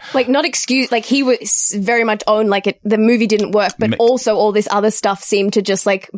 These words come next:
Speaker 1: be totally working against this film. I would recommend listening to it 'cause it's a really fascinating
Speaker 2: Uh, I will
Speaker 1: conversation.
Speaker 2: listen to that.
Speaker 1: Yeah.
Speaker 2: Um,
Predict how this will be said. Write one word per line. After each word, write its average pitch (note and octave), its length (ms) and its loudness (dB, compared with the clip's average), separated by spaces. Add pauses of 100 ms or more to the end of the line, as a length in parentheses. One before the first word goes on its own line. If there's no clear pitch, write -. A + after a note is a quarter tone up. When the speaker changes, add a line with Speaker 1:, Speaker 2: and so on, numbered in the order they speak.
Speaker 1:
be G#3 100 4
totally G#3+ 540 0
working F#3+ 400 2
against F#3 580 -2 (320)
this G3 180 0
film. G3 200 0
I G#3+ 120 0
would A#3 140 2
recommend A3 380 0
listening G3 320 2
to G3 80 2
it D3 60 -2
'cause - 100 -6
it's G3+ 100 -2
a G3 60 0
really G3 180 4
fascinating F#3+ 640 0
Speaker 2:
Uh, - 60 0
I G2+ 80 0 (140)
will - 40 -2
Speaker 1:
conversation. G#2+ 420 -2
Speaker 2:
listen G2+ 260 -2
to F2 100 0
that. F2+ 240 0 (180)
Speaker 1:
Yeah. G3+ 260 0 (320)
Speaker 2:
Um, A2 200 0